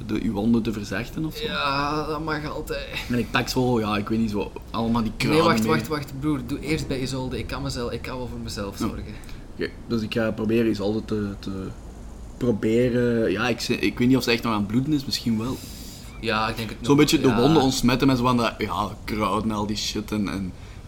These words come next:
Speaker 1: zulke dingen. We hebben sowieso ook wel zo'n, een, een, eh, wat water bij. Dus, eh, ik ga rollen om te healen.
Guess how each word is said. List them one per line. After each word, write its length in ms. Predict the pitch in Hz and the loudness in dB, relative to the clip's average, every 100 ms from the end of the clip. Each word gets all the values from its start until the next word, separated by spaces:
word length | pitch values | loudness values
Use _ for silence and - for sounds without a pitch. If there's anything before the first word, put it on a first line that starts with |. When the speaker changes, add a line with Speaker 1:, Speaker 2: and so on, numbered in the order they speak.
| - | -10
Speaker 1:
zulke 380 | 104 117 117 110 | 0 2 2 2
dingen. 320 | 110 120 120 | 2 2 4
We 60 | 120 | 4
hebben 180 | 110 | 4
sowieso 240 | 113 123 123 | 4 4 4
ook 100 | 120 | 4
wel 120 | 123 | 2
zo'n, 280 | 113 113 78 | 4 2 2
een, 220 | 104 98 - 90 | 0 -2 -4 -4
een, 320 | 104 98 101 - - - - - - - - | -2 -2 -4 -8 -12 -12 -12 -12 -14 -12 -10
eh, 480 | - 104 101 98 98 | -4 -2 -2 -2 -2
wat 180 | 101 104 | -2 0
water 400 | 98 107 113 127 | 2 2 2 0
bij. 260 | 117 123 139 - - - - - - - | 0 0 -2 -6 -12 -12 -14 -14 -14 -8
Dus, 280 | - 107 98 | -4 -2 0
eh, 220 | 104 107 | -2 -2
ik 120 | 104 | -4
ga 140 | - 104 | -4 -4
rollen 420 | 101 113 120 110 | 0 0 0 0
om 120 | 104 | -2
te 80 | 104 | -2
healen. 360 | 98 101 165 | -2 0 -2